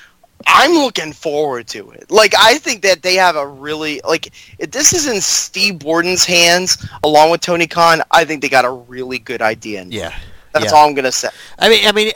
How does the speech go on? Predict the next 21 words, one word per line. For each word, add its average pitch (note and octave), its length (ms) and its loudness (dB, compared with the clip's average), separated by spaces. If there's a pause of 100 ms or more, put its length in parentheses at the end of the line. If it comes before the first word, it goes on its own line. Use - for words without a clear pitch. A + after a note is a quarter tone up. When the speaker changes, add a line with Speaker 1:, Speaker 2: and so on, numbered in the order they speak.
Speaker 2:
I G3 140 -4
think B3+ 220 -6
it C#4+ 60 -4
involves B2 520 -4
Darby. - 580 -16 (220)
I D#3 120 -2
don't F#3+ 180 -4
Speaker 1:
Does E3+ 140 2
Speaker 2:
know E3+ 80 4
Speaker 1:
M F3+ 100 -2
J E3+ 80 4
F E3+ 200 4
retire E3 520 2
him? G2 260 -12 (840)
Speaker 2:
That's, - 520 -12
that's B2+ 240 -4
another G#2+ 220 -8
thought - 220 -14
that F2+ 100 -16
I F2+ 80 -20
had, - 300 -20